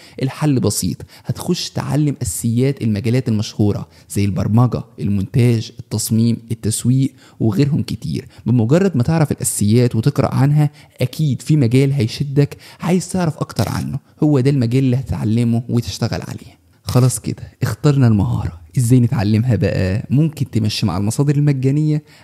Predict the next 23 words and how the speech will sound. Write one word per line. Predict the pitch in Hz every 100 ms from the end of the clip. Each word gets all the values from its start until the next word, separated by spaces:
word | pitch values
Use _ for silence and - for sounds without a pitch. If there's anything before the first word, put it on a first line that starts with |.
| -
أو | 139
المصادر | 113 113 113
المدفوعة، | 101 90 - 104 - - _ - -
بس | 147 -
تعالى | - - 123 147 147
هقولك | - 113 110 -
على | 98 131
سر | 151 151 - _ _ -
محدش | - 113 110 -
هيقوله | - - - -
لك. | - - - - - -
المعلومات | 127 113 76 107 107 95 -
الموجودة | 113 107 110 147 156
في |
الكورسات | 151 - 120 147
المدفوعة | 139 123 123 - 160 156 156 -
معظمها | 135 120 120 131 135 139
موجود | 120 117 113 123 123
في |
الكورسات | 110 - 120 127
المجانية | 123 110 113 110 123 123
عادي | 117 113 120 123 127 127
جدًا | 120 98 92 80